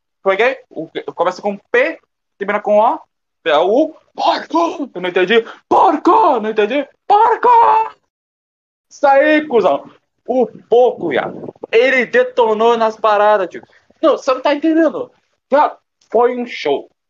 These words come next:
Foi um show. Primeiramente, logo aos seis minutos, chega Rafael Veiga.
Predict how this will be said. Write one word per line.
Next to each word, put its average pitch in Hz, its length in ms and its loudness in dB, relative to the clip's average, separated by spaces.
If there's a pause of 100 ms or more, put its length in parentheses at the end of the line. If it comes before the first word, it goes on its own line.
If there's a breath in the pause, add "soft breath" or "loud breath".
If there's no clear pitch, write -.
(160)
Foi 170 120 -4
um 180 100 -8
show. - 340 -8 (480)
Primeiramente, 214 720 -4 (380)
logo 247 240 2
aos 254 140 0
seis 262 220 -2
minutos, 330 880 -2 (420)
chega 294 380 -2
Rafael 269 540 0
Veiga. 349 520 0